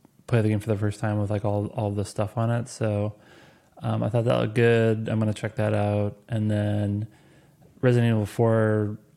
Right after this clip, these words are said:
looks amazing. I think people were comparing that with another remake announcement that we'll talk about later w-, through, through <laughs> Konami, but this one is the one that looks really, really good. Uh, Resident Evil four.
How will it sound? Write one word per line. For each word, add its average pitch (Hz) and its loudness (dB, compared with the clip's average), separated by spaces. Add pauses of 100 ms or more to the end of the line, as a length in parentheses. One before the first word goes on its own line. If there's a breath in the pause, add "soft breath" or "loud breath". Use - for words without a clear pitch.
(500)
looks 117 0
amazing. 110 0
I 107 0
think 110 -4
people 117 -2
were 107 0
comparing 107 -2
that 107 -2
with 107 -2 (880 soft breath)
another 120 4
remake 110 2
announcement 107 0
that - -2
we'll 110 -2
talk 110 -2
about 110 0
later 110 2
w-, 107 -2 (120)
through, - -18
through - -2
<laughs> - 0
Konami, 113 2
but 113 0 (680 loud breath)
this 135 2
one 127 4
is 110 0
the 120 0
one 117 4
that 117 2
looks 113 -2 (140)
really, 120 2
really 110 0
good. 110 0 (600 soft breath)
Uh, 110 0
Resident 113 0
Evil 104 -4
four. 107 -2